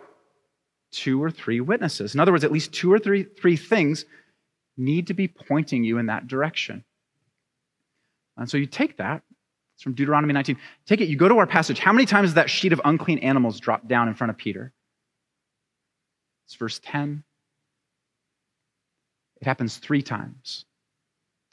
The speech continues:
Verse eleven, how many people come to tell Peter about Cornelius?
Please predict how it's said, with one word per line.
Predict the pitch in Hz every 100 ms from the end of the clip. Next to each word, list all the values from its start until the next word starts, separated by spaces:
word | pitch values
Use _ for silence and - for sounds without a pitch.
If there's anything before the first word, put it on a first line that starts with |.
| _
Verse | 120 185
eleven, | 208 196 139
how | 113 175
many | 190
people | 180 170 151
come | - 156 151 147
to | 131
tell | - 156
Peter | - 147
about | 127 120 -
Cornelius? | - 117 117 98 127 - -